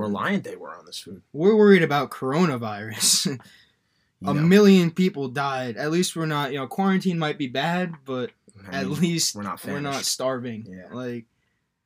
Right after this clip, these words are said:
Speaker 2: so let's take a moment of silence for all those lost in the Great Potato Famine of Ireland.
Speaker 1: Hmm.
Speaker 2: Okay, now getting to the versatility of the potato. Let's start this off with a little game.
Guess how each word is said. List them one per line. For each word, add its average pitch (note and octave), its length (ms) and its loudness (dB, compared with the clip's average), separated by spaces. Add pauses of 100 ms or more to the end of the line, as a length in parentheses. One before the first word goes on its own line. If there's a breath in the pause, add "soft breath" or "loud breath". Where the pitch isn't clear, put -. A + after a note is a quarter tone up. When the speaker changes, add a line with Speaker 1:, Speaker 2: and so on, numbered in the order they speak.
(400)
Speaker 2:
so - 160 -4
let's F3 180 -2
take D3+ 140 0
a C#3 40 -8
moment B2+ 260 -6
of A2+ 40 -8
silence A#2+ 380 -6
for A#2+ 160 -12
all A#2+ 80 -6
those A#2 220 -8
lost A#2 280 -10
in A2 40 -10
the A2 80 -10
Great A2 160 -10
Potato G#2 280 -14
Famine G#2 320 -14
of G#2+ 80 -18
Ireland. A2 460 -14
Speaker 1:
Hmm. F2+ 80 -20 (4000 loud breath)
Speaker 2:
Okay, G3 540 8
now F3 300 4
getting F3 340 0
to F3+ 200 -2
the D#3+ 160 -4
versatility D3+ 1040 0
of A#2 140 -8
the A2+ 100 -10
potato. A2+ 380 -10
Let's B2 240 -4
start D#3 300 -4
this D3 180 -6
off D3 320 -6
with B2+ 160 -12
a C3 60 -8
little C#3+ 220 -6
game. A#2 340 -10